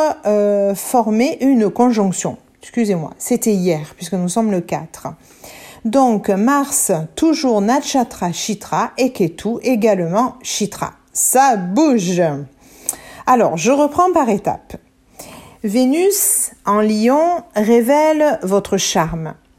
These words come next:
notre générosité et le cha-, le charisme naturel. On pourra jouer au maximum de l'efficacité des apparences,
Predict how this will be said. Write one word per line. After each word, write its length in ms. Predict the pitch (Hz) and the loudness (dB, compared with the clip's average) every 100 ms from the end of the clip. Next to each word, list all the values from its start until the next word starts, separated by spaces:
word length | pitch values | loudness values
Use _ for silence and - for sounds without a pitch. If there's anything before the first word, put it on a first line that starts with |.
| _ _ _ _ 180 | _ _ _ _ -10
notre 340 | 156 147 196 | -8 -6 -4
générosité 1300 | 170 180 175 175 190 180 202 - 247 269 285 294 - | -2 -2 -2 -2 -2 0 -2 -2 0 2 2 0 -2
et 500 | 196 220 247 269 - - | 0 2 2 0 -2 -4
le 140 | 180 | -2
cha-, 460 | 180 - 220 233 233 | -2 0 2 2 0
le 160 | 202 202 | 0 0
charisme 640 | 208 214 208 233 262 269 | 2 -2 2 0 2 0
naturel. 640 | 226 208 208 196 175 160 151 _ _ _ _ _ _ - - - - - - | 2 0 -2 -4 -2 -4 -6 _ _ _ _ _ _ -20 -20 -20 -20 -20 -4
On 140 | 185 | -2
pourra 460 | 185 240 247 294 302 | 0 0 2 4 4
jouer 340 | 254 254 285 | 2 0 2
au 80 | 277 | 2
maximum 840 | 240 233 - - 226 226 269 311 | 2 0 -2 0 0 2 2 0
de 120 | 240 180 | 2 2
l'efficacité 1160 | 185 208 208 208 202 190 - 185 - 233 254 | 2 0 -2 -4 0 0 -2 -4 -2 0 2
des 220 | 196 185 | 2 2
apparences, 800 | 180 170 170 180 196 240 254 - | 0 0 0 2 2 2 0 -2